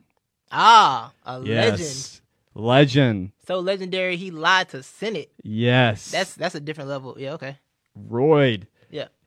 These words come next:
Speaker 2: Number two is Mark Zuckerberg, another man who cheated his way to the top.
Speaker 1: Wow. Okay.
Speaker 2: Yeah.
Speaker 1: All right. Yeah.
Speaker 2: This
Speaker 1: This is a good matchup.
Speaker 2: Yeah,
Speaker 1: It's a
Speaker 2: this is
Speaker 1: good
Speaker 2: a good
Speaker 1: matchup.
Speaker 2: matchup.
Speaker 1: It's a very good matchup.
Speaker 2: Uh, and Mark Zuckerberg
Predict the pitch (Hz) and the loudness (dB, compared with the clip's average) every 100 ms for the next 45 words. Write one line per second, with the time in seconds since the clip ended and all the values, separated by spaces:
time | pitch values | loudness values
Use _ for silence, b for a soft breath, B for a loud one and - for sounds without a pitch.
0 | _ 180 208 185 - - 247 214 180 165 | _ 4 6 6 2 -4 2 4 6 4
1 | 139 135 160 180 143 131 151 - 139 127 | 4 2 4 2 0 2 2 2 2 2
2 | 117 117 135 185 208 175 165 147 120 147 | 2 0 2 2 2 2 2 2 2 0
3 | - 175 175 165 139 160 131 143 156 147 | 0 -2 2 2 4 2 2 2 2 2
4 | 147 139 - - 117 135 98 - - 120 | 0 -2 -4 -6 -2 0 -2 -10 -16 -6
5 | 151 127 - _ 151 147 120 139 127 101 | -6 -6 -16 _ -12 -8 2 4 4 0
6 | 113 170 185 165 170 165 202 139 - _ | -4 -4 -4 -6 -10 -8 -6 -6 -12 _
7 | 170 - 202 - - 143 - 120 190 107 | -20 -14 -10 -8 -8 -10 -12 -6 -4 -4
8 | 135 185 170 196 156 165 156 139 107 156 | -6 -6 2 2 4 0 0 -2 -4 -6
9 | 151 143 139 135 117 135 131 120 139 196 | -10 -16 -16 -12 2 4 4 2 0 2
10 | 165 160 139 143 147 131 127 131 151 | 2 2 2 0 0 0 -2 -2 -2